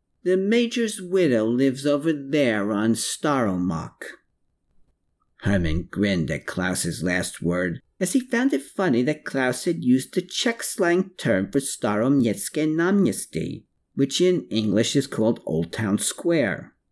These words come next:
While he had often heard this in similar forms of slang in the years he had lived in Prague, it was strange to hear it from an S S man.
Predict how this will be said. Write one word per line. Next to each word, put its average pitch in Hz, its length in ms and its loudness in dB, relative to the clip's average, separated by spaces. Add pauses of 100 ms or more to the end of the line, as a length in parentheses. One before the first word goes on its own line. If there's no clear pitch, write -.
(580)
While 117 280 2
he 135 120 4
had 131 260 0
often 123 360 0
heard 123 360 -2
this 117 280 2
in 131 100 4
similar 180 540 0
forms 165 420 0
of 170 100 0
slang 131 540 0
in 131 100 2
the 131 100 2
years 151 400 2
he 180 100 0
had 156 160 -2
lived 151 240 2
in 170 160 0
Prague, 117 480 0 (280)
it 233 160 2
was 311 120 4
strange - 680 -2
to 135 100 0
hear 131 340 0
it 123 80 -8
from 170 180 2
an 170 100 4
S 147 280 -2
S 214 280 -4
man. 85 520 -2